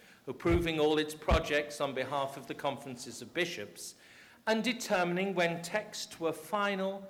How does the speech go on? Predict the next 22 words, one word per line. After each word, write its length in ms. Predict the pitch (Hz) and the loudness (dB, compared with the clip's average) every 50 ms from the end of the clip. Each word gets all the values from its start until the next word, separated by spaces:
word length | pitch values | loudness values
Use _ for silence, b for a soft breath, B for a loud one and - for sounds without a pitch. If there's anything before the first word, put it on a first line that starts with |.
| - - - | -18 -12 -4
definitive, 800 | - 180 170 - 233 220 196 160 - - - 110 110 113 - - B B B B B B B | -4 -2 -2 2 2 2 2 2 0 -2 -6 -6 -6 -8 -10 -16 B B B B B B B
and 180 | 233 233 214 190 | 0 2 4 6
ready 220 | 180 170 170 175 | 4 4 4 2
for 160 | 170 - 196 | 0 -2 -4
submission 640 | 180 - 214 185 - 135 135 127 - - - 135 131 | -4 -4 -4 -4 -4 -4 -4 -4 -4 -6 -8 -10 -10
to 120 | 127 147 131 | -10 -8 -8
the 100 | 127 127 | -8 -8
conferences 800 | - - 135 123 117 - 127 120 113 - - 117 110 110 - B B B B B | -4 -4 -4 -4 -4 -6 -8 -10 -10 -8 -8 -8 -8 -10 -12 B B B B B
for 140 | - - 147 | -6 -4 0
their 180 | 135 135 127 127 | 2 2 2 0
canonical 720 | - - 147 135 131 139 147 147 139 135 135 - 143 127 | -2 -4 -4 -2 0 2 2 2 2 -2 -4 -6 -6 -6
vote, 580 | 120 117 127 156 147 131 104 90 - - - - - B B B B B B B B 123 | -6 -2 0 2 2 2 0 -4 -8 -10 -12 -12 -14 B B B B B B B B -6
and 140 | 123 120 | -4 -2
the 80 | 117 117 | 0 -2
approving 480 | 113 117 - 151 143 131 127 127 120 120 | -2 -2 -2 -2 -2 0 0 -2 -2 -2
of 80 | 117 | -4
finances 800 | - - - 175 175 170 165 160 160 156 147 - - 156 147 - | -4 -2 0 2 2 4 4 2 0 0 -4 -6 -6 -6 -6 -6
and 80 | 131 117 | -6 -4
the 80 | 117 | -4
allocation 640 | 117 117 117 117 117 - 127 123 120 - - 120 113 | -2 -2 -4 -4 -6 -4 -6 -6 -6 -6 -10 -10 -10
of 80 | 110 | -12
funds 560 | - - - 135 123 110 107 107 113 - - | -10 -6 -4 -4 -2 -4 -6 -10 -10 -12 -14